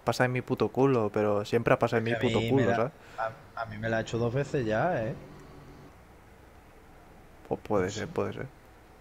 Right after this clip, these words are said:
Speaker 2: Y de esto de acercarme y coge y viene.
Speaker 1: En plan, "Coño, es verdad, si soy tuyo".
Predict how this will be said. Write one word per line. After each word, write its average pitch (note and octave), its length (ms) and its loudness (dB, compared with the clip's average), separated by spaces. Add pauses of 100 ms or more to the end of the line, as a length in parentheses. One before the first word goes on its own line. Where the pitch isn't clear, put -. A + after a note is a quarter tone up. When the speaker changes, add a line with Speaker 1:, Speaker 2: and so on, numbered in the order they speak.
(500)
Speaker 2:
Y C3+ 140 -2
de A#2 100 0
esto A#2 200 -2
de B2 80 4
acercarme C3 800 -2 (680)
y B2+ 180 0
coge D#3 300 0
y C#3+ 100 0
viene. B2+ 240 0 (1200)
Speaker 1:
En C3+ 60 -4
plan, B2+ 260 0
"Coño, E3+ 300 4
es C#3+ 60 -2
verdad, D3+ 320 4
si B2 120 -4
soy D3+ 180 0
tuyo". D3+ 360 -2